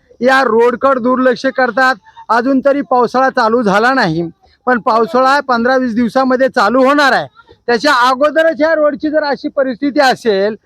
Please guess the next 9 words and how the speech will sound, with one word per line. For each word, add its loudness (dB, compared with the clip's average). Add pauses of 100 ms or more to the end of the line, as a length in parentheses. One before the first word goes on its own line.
(260)
तर 2
पावसाळ्यामध्ये 0
लोकांना 0
जाता -2
येईल 0
का, -2 (480)
येता 2
येईल 0
का, 0